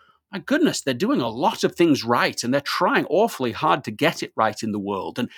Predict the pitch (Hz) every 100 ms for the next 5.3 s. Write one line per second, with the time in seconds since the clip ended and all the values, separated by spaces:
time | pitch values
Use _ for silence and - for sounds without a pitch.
0 | - - - 214 175 196 - - 233 -
1 | 180 147 - - - 135 - 190 220 202
2 | 175 - - 180 - 170 185 180 139 -
3 | - - 135 - - 196 175 123 110 147
4 | _ _ _ _ _ - - - - 185
5 | 139 147